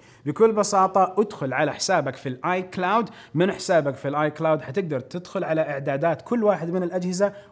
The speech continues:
وتبطل تفعيل نفس الخدمة، واعرف أنه ما حيقدر نفس الشخص يشتري بجوالك إلا إذا عنده مثلا بصمتك أو عنده وجهك، فهذا شيء إذا أخذ الجوال مع الإصبع هذه مشكلة ثانية. ما ظنيت هذا الفيديو نقدر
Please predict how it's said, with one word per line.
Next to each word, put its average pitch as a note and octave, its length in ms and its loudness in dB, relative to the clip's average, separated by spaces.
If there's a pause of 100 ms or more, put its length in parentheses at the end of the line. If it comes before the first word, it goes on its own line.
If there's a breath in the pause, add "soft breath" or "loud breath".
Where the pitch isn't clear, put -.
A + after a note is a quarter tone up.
(100)
وتبطل D3 540 -2
تفعيل F3 640 -4 (180 loud breath)
نفس E3 340 0
الخدمة، A2 420 -6 (120)
واعرف F3+ 380 0
أنه D#3 180 0
ما D#3 120 0
حيقدر D3+ 460 -2
نفس C#3 220 -4
الشخص B2+ 440 -8
يشتري A#2+ 420 -6
بجوالك E3 840 0 (340 loud breath)
إلا A3+ 280 2
إذا C#3+ 160 -2
عنده C#3+ 260 0
مثلا C3 340 -4
بصمتك F#3+ 520 -2 (200 loud breath)
أو G3 120 6
عنده G3 260 0
وجهك، - 500 -4
فهذا F#3 380 2
شيء E3 240 -2
إذا C3+ 220 -4
أخذ F#3 220 0
الجوال F#3 540 4
مع G#3 200 2
الإصبع G#3 440 0
هذه F3 320 -4
مشكلة D#3 520 -2
ثانية. A#3+ 460 0 (260 loud breath)
ما A3 140 4
ظنيت E3 340 0
هذا C#3 180 0
الفيديو C3+ 260 -6
نقدر C3 320 -6